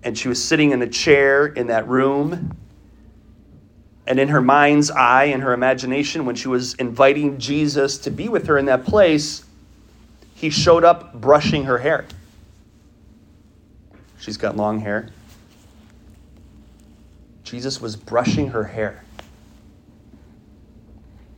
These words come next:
which is a very maternal thing to do. I never really wanted my mom to brush my hair, <laughs> but I know for girls, that's something that moms like to do for their girls, brush their hair as a way of calming them down.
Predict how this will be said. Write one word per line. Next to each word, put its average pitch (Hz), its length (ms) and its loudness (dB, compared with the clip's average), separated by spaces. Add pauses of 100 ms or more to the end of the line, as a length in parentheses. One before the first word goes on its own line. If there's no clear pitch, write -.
(600)
which 139 180 -6
is 143 120 -2
a 131 60 2
very 147 220 6
maternal 135 520 -2
thing 107 260 -6
to - 100 -12
do. 104 360 -6 (1600)
I 117 100 -4
never 120 220 -2
really 117 220 -2
wanted 113 320 -2
my 104 80 -6
mom 117 300 -2
to - 80 -6
brush - 360 0
my 131 220 2
hair, 120 440 -2
<laughs> - 40 -16
but - 360 0
I 131 140 2
know 143 220 4
for 131 340 2
girls, 139 600 2 (1500)
that's 110 220 -2
something 110 320 -4
that 107 140 -2
moms 110 360 0
like 110 180 0
to 107 80 -12
do 110 260 -4
for 110 120 -6
their 107 140 0
girls, 107 500 -2
brush - 380 -4
their 104 200 -4
hair 110 360 -6
as 110 160 -6
a 107 40 -4
way 104 140 -2
of 104 120 -6
calming 107 400 -4
them 101 160 -6
down. 104 500 -8